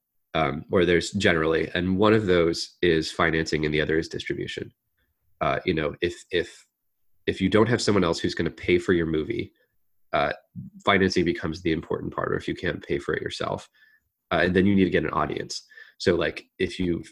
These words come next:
rewind back before digital film, those were two things that a small centralized group of people had tremendous amount of control over. That has loosened up quite a bit. You know, it, it requires a lot less money to make a film. Like, I can make a feature film for free.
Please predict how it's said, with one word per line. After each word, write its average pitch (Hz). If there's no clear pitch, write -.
rewind 90
back 82
before 87
digital 80
film, 80
those 90
were 90
two 95
things 85
that 85
a 90
small 87
centralized 82
group -
of -
people 80
had 80
tremendous 80
amount 92
of 98
control 104
over. 127
That 110
has 113
loosened 104
up 82
quite 78
a -
bit. -
You 90
know, 82
it, -
it 85
requires 95
a 87
lot 87
less 92
money 90
to 123
make -
a 151
film. 151
Like, 95
I 92
can 95
make 87
a -
feature 85
film 80
for -
free. -